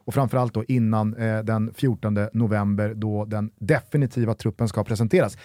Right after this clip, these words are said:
Där kommer han ju såklart ingå ändå, för det är väl klart att han kan ju kanske vila någon match eller två matcher och sen vara fit for fight. Men, eh, de där ljumskarna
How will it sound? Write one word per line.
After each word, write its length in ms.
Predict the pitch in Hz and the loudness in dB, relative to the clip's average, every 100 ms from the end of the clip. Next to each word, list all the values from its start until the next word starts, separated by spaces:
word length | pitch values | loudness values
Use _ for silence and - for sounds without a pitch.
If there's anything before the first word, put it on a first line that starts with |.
| - - | -8 0
Där 220 | 156 185 | 2 4
kommer 180 | 196 202 | 6 6
han 60 | |
ju 40 | 190 | 4
såklart 280 | 151 135 - | 2 2 2
ingå 400 | 165 135 123 131 | 2 4 4 4
ändå, 480 | 131 135 202 117 104 | 4 4 4 2 0
för 100 | 131 | 0
det 60 | |
är 20 | |
väl 80 | 143 | 2
klart 160 | 131 117 | 2 0
att 80 | 117 | 2
han 160 | 120 | 2
kan 160 | 120 120 | 4 4
ju 120 | 117 - - _ - | 2 -2 -20 _ 0
kanske 360 | 170 151 143 - | 2 2 0 2
vila 360 | 147 156 135 131 | 4 6 4 4
någon 260 | 127 120 | 4 4
match 320 | 113 107 - | 2 0 -2
eller 240 | 120 110 107 | 0 2 0
två 240 | - 113 | 0 0
matcher 480 | 113 101 - 101 107 | 0 -2 -2 -2 -2
och 80 | 113 | -4
sen 240 | 117 107 | -2 0
vara 100 | 107 | 0
fit 200 | - 110 | -2 -4
for 100 | 113 | -4
fight. 320 | 95 95 90 | -2 -4 -2
Men, 440 | 123 139 135 131 131 | 2 2 2 2 2
eh, 460 | 127 127 123 123 | 2 2 2 2
de 140 | 117 143 | 2 2
där 80 | 151 | 4
ljumskarna 500 | 190 147 226 139 | 4 2 0 0